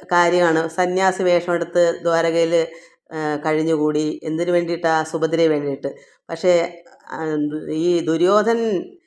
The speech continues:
പ-, പിന്നെ ഈ സുഭദ്രയെ നേരത്തെ കൂട്ടി രാമനോട് ചോദിച്ചിരുന്ന് വിവാഹം കഴിച്ച് കൊടുക്കണമെന്ന്.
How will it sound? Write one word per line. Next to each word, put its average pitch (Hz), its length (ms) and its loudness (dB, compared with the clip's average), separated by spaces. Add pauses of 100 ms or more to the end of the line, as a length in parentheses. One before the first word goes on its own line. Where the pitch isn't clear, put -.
(600)
പ-, 156 280 0
പിന്നെ 147 640 -6
ഈ 180 140 -2
സുഭദ്രയെ 180 640 0
നേരത്തെ 160 400 0
കൂട്ടി 190 580 0 (320)
രാമനോട് 185 560 2
ചോദിച്ചിരുന്ന് 160 680 0 (220)
വിവാഹം 165 380 0
കഴിച്ച് 165 180 -2
കൊടുക്കണമെന്ന്. 151 680 -2